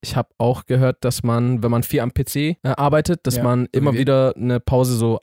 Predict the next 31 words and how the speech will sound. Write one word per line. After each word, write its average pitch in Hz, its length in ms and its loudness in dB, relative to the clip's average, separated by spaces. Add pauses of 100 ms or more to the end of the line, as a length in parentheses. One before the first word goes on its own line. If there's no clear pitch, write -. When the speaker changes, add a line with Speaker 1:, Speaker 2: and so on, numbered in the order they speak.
(100)
Speaker 1:
alle 120 200 2
halbe 127 180 2
Stunde, 131 260 0
Stunde 139 280 0
machen 143 240 2
soll 135 220 2 (180)
und 123 400 0
kurz - 240 0
einfach 127 460 -2
ans 117 160 -2
Fenster 131 380 -2 (120)
rangehen 117 340 0
soll, 107 140 0
um 104 140 -2
so 104 80 -4
ein - 20 -8
bisschen 107 220 -2
in 104 60 0
die 101 60 -2
Ferne 101 300 0
zu - 160 -8
gucken. - 240 -8 (180)
Speaker 2:
Also 120 160 -8
Fenster 123 280 -2
aufmachen? 131 500 -4
Speaker 1:
W-, 120 300 -6
wär 175 160 4
wahrscheinlich 165 320 2
ein - 40 -8
bisschen 156 220 0
besser. 190 260 0